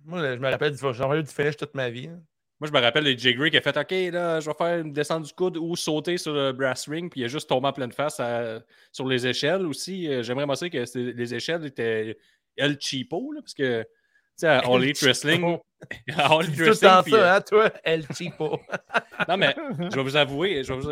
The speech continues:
Speaker 2: je vais vous expliquer ce qu'ils font, la E puis la All Elite Wrestling. Ce qu'ils font, là, ils prennent des, des escabeaux qui ont l'air vraiment très rigides qu'on a sur les chantiers de construction, qui sont, euh, en, ils, ils sont, euh, port, électricité, l'électricité peut pas passer dedans, ils sont vraiment pesants, sont larges comme ceux de la E, mais la
Speaker 1: Ils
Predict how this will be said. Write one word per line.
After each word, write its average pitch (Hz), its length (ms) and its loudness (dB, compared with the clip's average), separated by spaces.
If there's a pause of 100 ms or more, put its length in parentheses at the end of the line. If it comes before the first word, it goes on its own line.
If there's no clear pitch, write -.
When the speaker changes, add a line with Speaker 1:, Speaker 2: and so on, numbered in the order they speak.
(120)
Speaker 2:
je 127 80 -16
vais 123 60 -18
vous 127 100 -10
expliquer - 320 -10
ce 160 80 -10
qu'ils - 80 -16
font, 170 140 -4
la 113 180 -4
E 131 160 -4
puis 127 100 -8
la 107 160 -6
All 107 140 -6
Elite 131 160 -10
Wrestling. 123 320 -10
Ce - 100 -16
qu'ils - 60 -20
font, 190 160 -6
là, 190 100 -6
ils 117 140 -8
prennent 175 180 -8
des, 147 140 -2
des 113 240 -6
escabeaux 123 320 -6
qui 147 80 -6
ont 113 40 -2
l'air 120 140 0
vraiment 123 260 -4
très 147 120 -12
rigides 135 500 -4
qu'on 113 200 -6
a 131 40 -6
sur 123 120 -6
les 107 100 -8
chantiers 107 280 -8
de - 40 -20
construction, 139 440 -12
qui - 140 -16
sont, 135 240 -4 (400)
euh, 98 600 -2 (520)
en, 113 300 0
ils, 104 180 -12 (140)
ils 98 60 -16
sont, 110 300 -6
euh, 104 300 -2 (100)
port, 139 300 4
électricité, 123 540 -8
l'électricité 113 320 -14
peut 123 80 -10
pas - 100 -10
passer 98 340 -6
dedans, 123 140 -8
ils 123 60 -14
sont 104 140 -6
vraiment 131 260 -4
pesants, 123 340 -6
sont 110 220 -6
larges 135 340 0
comme 110 140 -8
ceux 123 180 -8
de 110 60 -8
la 110 120 -2
E, 165 40 -2
mais 175 100 -2
la 110 120 4
Speaker 1:
Ils 147 40 2